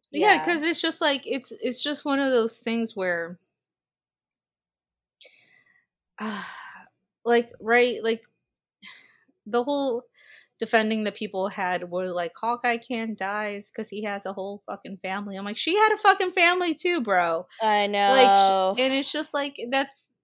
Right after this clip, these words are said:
Speaker 1: I, I just am still
Speaker 2: <laughs>
Speaker 1: not okay with it. And it's just, like, and
Speaker 2: Yes.
Speaker 1: also, like,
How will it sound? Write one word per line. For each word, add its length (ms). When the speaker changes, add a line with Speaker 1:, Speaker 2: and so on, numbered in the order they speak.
Speaker 1:
I, 120
I 200
just 180
am 120
still 640
Speaker 2:
<laughs> 500
Speaker 1:
not 400
okay 460
with 300
it. 320
And 160
it's 160
just, 240
like, 180
and 220
Speaker 2:
Yes. 20
Speaker 1:
also, 300
like, 300